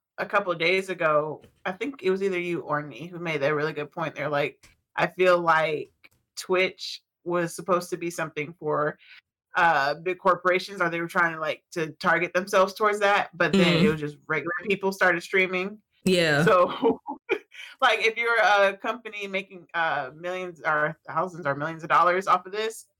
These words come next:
Speaker 1: who cares if they get, like, if it's a seventy thirty split? But when it's just, like, somebody trying to make it,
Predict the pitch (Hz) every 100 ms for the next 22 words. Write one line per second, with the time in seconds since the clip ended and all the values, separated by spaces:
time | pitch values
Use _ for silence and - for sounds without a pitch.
0 | _ _ _ _ _ 262 226 233 175 104
1 | 170 - 170 175 170 - 147 - 156 160
2 | - 175 170 156 151 156 147 139 - -
3 | - - _ _ _ _ 180 170 185 185
4 | 185 196 190 185 175 170 _ - - 180
5 | 175 175 170 170 151 139 123 - 196 -